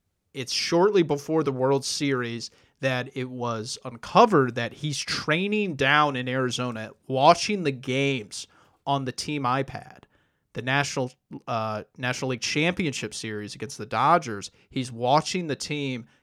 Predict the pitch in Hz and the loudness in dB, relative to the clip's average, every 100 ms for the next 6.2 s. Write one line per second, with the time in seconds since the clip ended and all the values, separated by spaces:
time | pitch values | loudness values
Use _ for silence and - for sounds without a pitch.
0 | _ - - 160 180 175 - 139 - - | _ -14 -6 -2 -2 -4 -4 -6 -6 -2
1 | 165 127 101 _ _ _ _ - 135 156 | 0 0 -4 _ _ _ _ -8 -4 -4
2 | 143 151 139 143 139 135 123 120 113 - | 0 0 0 0 -2 -2 -2 -2 -4 -8
3 | _ _ _ _ - 165 190 - - 131 | _ _ _ _ 4 6 6 4 -8 -2
4 | 147 139 127 117 139 175 135 - - - | 0 0 -2 -2 6 6 6 2 -10 -12
5 | _ _ - 127 - 208 240 151 110 98 | _ _ -12 -8 2 6 6 4 2 -6
6 | 104 | -16